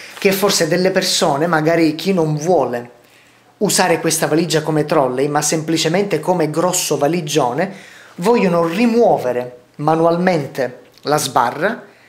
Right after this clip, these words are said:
e quindi alleggerire la valigia e portarla a maniglia o a tracolla. Oppure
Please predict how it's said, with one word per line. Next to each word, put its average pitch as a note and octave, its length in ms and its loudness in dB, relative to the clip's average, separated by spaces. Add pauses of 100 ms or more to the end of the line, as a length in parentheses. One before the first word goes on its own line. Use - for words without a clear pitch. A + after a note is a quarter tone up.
(240)
e F3+ 140 -2
quindi G3 340 2
alleggerire F#3 800 2
la D#3 100 2
valigia F3 580 -2 (640)
e G3+ 280 0
portarla E3 520 2
a E3+ 100 -2
maniglia E3 680 -2
o F3 100 2
a D#3 100 0
tracolla. A#2+ 600 -8 (1160)
Oppure G#3+ 680 2